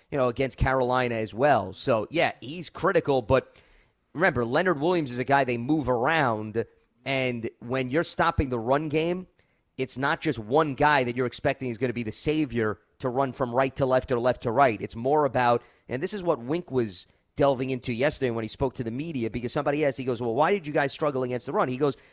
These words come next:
"I can't just give you one simple answer, right? I-, it's not one guy on every play was out of position. It was a variety of factors." Yes, I think Leonard Williams' absence contributed, but I don't think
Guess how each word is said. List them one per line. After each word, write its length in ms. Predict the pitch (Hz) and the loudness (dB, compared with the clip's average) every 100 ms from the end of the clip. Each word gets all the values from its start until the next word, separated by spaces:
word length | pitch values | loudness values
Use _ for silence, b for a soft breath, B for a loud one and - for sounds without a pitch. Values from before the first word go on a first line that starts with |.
| b | b
"I 80 | - | -4
can't 320 | 135 - 214 | -4 0 0
just 200 | 151 151 | 0 0
give 120 | 175 151 | 0 0
you 140 | 135 | -2
one 280 | 113 143 143 | 0 0 0
simple 480 | - 165 139 120 120 | -2 -4 -2 0 0
answer, 480 | 143 120 - - - | 0 -2 -8 -10 -4
right? 240 | 117 147 147 - | 0 0 -2 -10
I-, 40 | 127 | -8
it's 160 | 143 - | -6 -4
not 240 | 165 180 - b | 0 0 -2 b
one 480 | - 135 185 208 185 | -8 4 6 6 2
guy 440 | 143 156 165 143 | -2 2 4 4
on 140 | 131 135 | 4 2
every 320 | 143 151 147 139 | 0 -2 -2 -4
play 280 | - 156 | 0 0
was 140 | 143 120 | 2 2
out 160 | 139 | 2
of 120 | 131 - | 2 -2
position. 440 | 107 151 147 110 | -2 -2 -2 -4
It 80 | 107 | -4
was 120 | 113 | -2
a 80 | 120 | -2
variety 640 | 120 123 165 170 147 123 | 0 4 4 4 0 -2
of 80 | 107 | -4
factors." 720 | - 165 170 - 104 92 87 b b b b | -2 0 -2 -4 -8 -8 -12 b b b b
Yes, 240 | 208 - | 2 2
I 40 | 139 | 0
think 140 | 160 | -2
Leonard 320 | 131 160 170 147 | 0 2 2 2
Williams' 340 | 160 147 123 | 2 0 0
absence 440 | 139 143 - 131 | -2 -2 -4 -8
contributed, 800 | - 113 - 151 151 185 202 196 b b b - | -6 -8 0 2 2 4 4 2 b b b 4
but 360 | 147 135 - _ _ _ _ - | 6 4 -2 _ _ _ _ -2
I 120 | 143 | 4
don't 200 | 175 170 | 4 2
think 400 | - 175 143 - | 2 2 2 -4